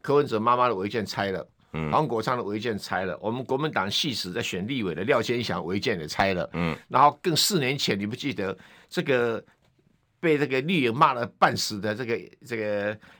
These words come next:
Speaker 1: 严，严宽宏啊，严宽宏啊，
Speaker 2: 严宽宏。
Speaker 1: 严宽宏啊，他的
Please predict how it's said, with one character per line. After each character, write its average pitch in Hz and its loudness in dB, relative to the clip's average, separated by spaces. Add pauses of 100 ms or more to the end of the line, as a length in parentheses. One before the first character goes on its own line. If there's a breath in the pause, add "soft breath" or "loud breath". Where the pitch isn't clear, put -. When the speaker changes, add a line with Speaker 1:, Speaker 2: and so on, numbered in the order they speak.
Speaker 1:
严， 120 -4
严 123 -4
宽 151 2
宏 87 -2
啊， 85 -2
严 113 -6
宽 143 0
宏 87 -6
啊， 73 -6
Speaker 2:
严 98 2
宽 117 8
宏。 82 2
Speaker 1:
严 117 -2
宽 147 4
宏 95 -6
啊， 80 -8 (240 soft breath)
他 185 6
的 143 0